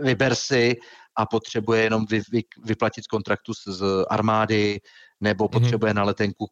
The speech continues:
Speaker 1: k ní. Případy, kdy ona mu dávala peníze, aby on jí mohl koupit dárek třeba za dvě stě tisíc. Úplně
Speaker 2: Mhm.
Speaker 1: neuvěřitelný příběhy. A, a je to každou chvíli.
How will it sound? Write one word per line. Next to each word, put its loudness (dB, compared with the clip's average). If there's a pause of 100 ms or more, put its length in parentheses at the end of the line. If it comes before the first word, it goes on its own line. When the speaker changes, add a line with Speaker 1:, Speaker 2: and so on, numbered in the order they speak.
Speaker 1:
k -10
ní. 0 (1300)
Případy, -2
kdy 0
ona 0
mu -2
dávala 0
peníze, -4
aby -2
on -2
jí -2
mohl 0
koupit -4
dárek 0
třeba -4
za -4
dvě 0
stě -12
tisíc. -12 (460)
Úplně 0
Speaker 2:
Mhm. 4
Speaker 1:
neuvěřitelný 2
příběhy. 0 (560)
A, 2 (120)
a -2
je 2
to -2
každou 0
chvíli. 0